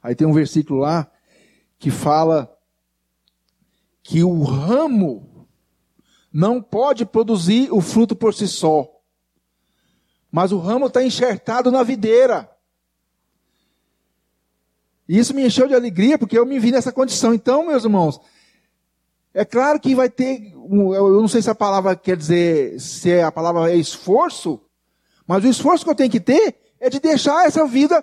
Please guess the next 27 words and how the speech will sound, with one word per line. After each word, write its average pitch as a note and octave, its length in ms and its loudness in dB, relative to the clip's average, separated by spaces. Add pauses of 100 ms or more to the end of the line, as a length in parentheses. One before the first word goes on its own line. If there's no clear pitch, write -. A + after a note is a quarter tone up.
(160)
fluir D4 280 2
através D4+ 440 0
de D4 100 2
mim, C#4+ 160 -2
porque - 160 -4
eu D4+ 80 4
já C#4+ 140 0
tenho D#4 300 -2
ela, D#4 300 4
eu C4 60 6
já B3 120 -4
tô D#4 180 2
na G4 120 -2
videira. G3 640 0 (680)
Eu E3 80 -2
já A3 160 0
tô D#4+ 160 2
na, G4+ 100 -4
plantado A3 600 -2
na G3+ 100 -2
videira F#3 300 -2
verdadeira. D3+ 680 -2 (240)
Eu F#3 100 2
já B3+ 120 0
estou F4+ 300 -2
em G4+ 40 -2
Jesus. F#3 720 0